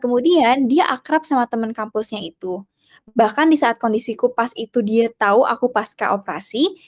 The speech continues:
tapi dia tetap nggak nanya dan sebagainya. Sampai beberapa minggu setelahnya pun dia nggak nanya. Akhirnya aku bilang ke dia kalau dia jadi berubah dan lain-lain. Tapi dia kayak nggak terima gitu.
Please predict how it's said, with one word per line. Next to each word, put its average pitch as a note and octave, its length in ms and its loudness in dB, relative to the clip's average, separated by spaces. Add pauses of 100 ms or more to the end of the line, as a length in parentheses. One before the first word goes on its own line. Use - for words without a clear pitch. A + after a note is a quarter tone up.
(120)
tapi C4+ 240 0
dia D#4 200 2
tetap C#4+ 200 -2
nggak A3 220 0
nanya G3 260 0
dan A#3 160 0
sebagainya. F#3 680 -2 (520)
Sampai B3 340 2
beberapa A3+ 440 2
minggu A3 240 -2
setelahnya A3 440 -2
pun D#4 220 4
dia D#4 140 4
nggak B3+ 260 2
nanya. G3+ 480 -4 (480)
Akhirnya A3 540 0
aku D#4+ 120 2
bilang B3+ 260 2
ke A3+ 100 -6
dia G3 380 2
kalau A3+ 280 2
dia G#3 240 2
jadi A#3+ 220 0
berubah G#3 360 2
dan B3+ 180 0
lain-lain. F#3 600 -4 (400)
Tapi - 260 -4
dia D#4 160 6
kayak C4 320 0
nggak A3 160 2
terima A#3 300 -2
gitu. B3 580 -4